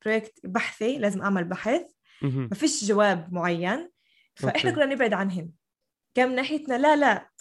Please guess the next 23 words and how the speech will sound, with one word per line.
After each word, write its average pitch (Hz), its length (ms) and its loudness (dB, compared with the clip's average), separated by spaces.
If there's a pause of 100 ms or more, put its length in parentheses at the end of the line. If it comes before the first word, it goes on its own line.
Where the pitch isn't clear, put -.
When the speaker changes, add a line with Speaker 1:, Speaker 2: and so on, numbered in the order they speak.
(160)
Speaker 1:
إيش 320 200 0
بحث 247 300 -4
هذا؟ 208 220 0
هذا 247 200 0
رح 262 80 0
ياخد 277 160 -4 (1120)
مني 262 220 -4
كتير 262 200 0
وقت. 226 280 -2 (140)
معيش 285 280 2
وقت 202 260 -4
أنا. 175 300 -6
بديش 180 380 0
Speaker 2:
مهم. 123 160 -6 (180)
Speaker 1:
أحط 269 260 -2
كتير 247 220 0
وقت 214 420 -4
ل-، 190 100 0 (160)
ل-، 185 220 2
للبرويكت." 175 480 -4 (540)
فكنا 330 340 -2
نبعد 233 300 2
عنهم. 160 340 -6